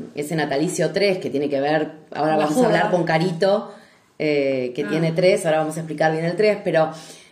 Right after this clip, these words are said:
Speaker 1: es, hay como una lucha entre, em, lo rígido y lo artístico.
Speaker 2: Sí.
Speaker 1: Em,
Speaker 2: Quizá también un miedo, un miedo de cuando uno expresa demasiado la energía artística,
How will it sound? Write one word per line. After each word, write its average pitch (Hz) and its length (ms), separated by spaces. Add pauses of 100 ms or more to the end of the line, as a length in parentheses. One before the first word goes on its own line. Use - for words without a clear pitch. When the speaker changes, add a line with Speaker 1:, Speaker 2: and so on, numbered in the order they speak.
(160)
Speaker 1:
es, - 400
hay 185 160
como 208 200
una 208 180
lucha 202 600
entre, 180 880
em, 131 1080
lo 170 200
rígido 208 760
y 170 100
lo 151 80
artístico. 190 960 (200)
Speaker 2:
Sí. 202 60 (380)
Speaker 1:
Em, 143 840 (220)
Speaker 2:
Quizá 247 220
también 240 260
un 214 100
miedo, 247 320
un 208 140
miedo 220 640
de 185 200
cuando 185 300
uno 214 240
expresa 202 380
demasiado 190 420
la 202 80
energía 185 640
artística, 220 720